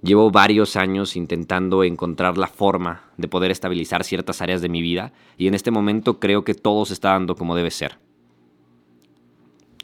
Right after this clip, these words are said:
Sucede que probablemente en estos meses gane más dinero del que había ganado en toda mi vida. Sucede que realmente hoy en día me doy cuenta de que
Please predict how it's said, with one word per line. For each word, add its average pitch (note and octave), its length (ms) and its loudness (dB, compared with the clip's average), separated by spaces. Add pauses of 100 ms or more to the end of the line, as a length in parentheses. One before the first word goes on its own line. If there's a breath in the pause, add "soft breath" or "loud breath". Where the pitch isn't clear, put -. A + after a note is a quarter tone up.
Sucede F#2+ 440 2
que F2 240 2
probablemente G2+ 840 2
en F2 120 -4
estos F#2 300 -4
meses G2 480 -2
gane F#2 200 -2
más F#2+ 240 2
dinero F#2 260 0
del E2+ 80 0
que E2+ 80 -2
había F2 100 2
ganado E2+ 260 -2
en E2+ 120 -6
toda E2+ 200 0
mi E2 140 -4
vida. D2+ 240 -6 (640 soft breath)
Sucede F#2 460 0
que F2+ 680 0
realmente F#2+ 600 0
hoy F2+ 140 2
en F2+ 100 0
día F2+ 140 0
me F2 100 -2
doy F2 140 0
cuenta G2 540 -2 (420 soft breath)
de E2 220 -2
que E2+ 600 -2